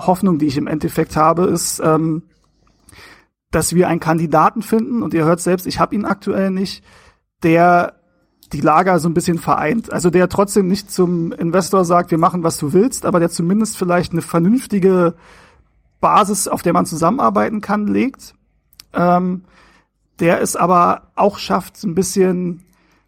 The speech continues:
ja, zumindest den,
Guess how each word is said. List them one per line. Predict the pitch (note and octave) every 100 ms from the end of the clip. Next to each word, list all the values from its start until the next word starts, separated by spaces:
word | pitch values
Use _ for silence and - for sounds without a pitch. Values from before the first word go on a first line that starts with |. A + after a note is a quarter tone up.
| _
ja, | F#3 C#3+ E3 - _ _ _ _ _ _ _ _ _ - _ - -
zumindest | - E3+ G#3 G#3 - - - _ -
den, | E3+ E3 E3